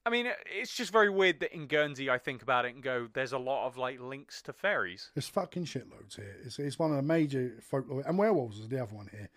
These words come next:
Speaker 1: Yeah,
Speaker 2: But that was real.
Speaker 1: werewolves
Speaker 2: That
Speaker 1: as
Speaker 2: was
Speaker 1: well.
Speaker 2: geezers getting off their nut and wearing furs and
Speaker 1: Yeah.
Speaker 2: going and raping.
Speaker 1: Yep.
Speaker 2: That,
Speaker 1: I mean,
Speaker 2: that
Speaker 1: we,
Speaker 2: happened.
Speaker 1: yeah,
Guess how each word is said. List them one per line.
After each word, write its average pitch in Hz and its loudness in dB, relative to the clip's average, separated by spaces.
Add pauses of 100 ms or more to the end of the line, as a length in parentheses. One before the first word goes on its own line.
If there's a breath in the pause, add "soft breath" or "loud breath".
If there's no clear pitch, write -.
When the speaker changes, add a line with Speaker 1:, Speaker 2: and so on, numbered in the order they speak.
(100)
Speaker 1:
Yeah, 185 4
Speaker 2:
But 151 2
that 208 12
was 185 4
real. 156 4 (100)
Speaker 1:
werewolves 139 8
Speaker 2:
That 175 8
Speaker 1:
as - -2
Speaker 2:
was 151 0
Speaker 1:
well. - -12
Speaker 2:
geezers 156 6
getting 156 2
off 147 2
their 143 2
nut 160 2
and 147 -4
wearing 139 2
furs 147 6
and 127 -2 (380 soft breath)
Speaker 1:
Yeah. 160 -14
Speaker 2:
going 147 6
and 143 6
raping. 165 4 (200)
Speaker 1:
Yep. 127 -12 (720)
Speaker 2:
That, 147 2
Speaker 1:
I 151 4
mean, 156 0
Speaker 2:
that 165 10
Speaker 1:
we, 156 6
Speaker 2:
happened. 147 6
Speaker 1:
yeah, - -2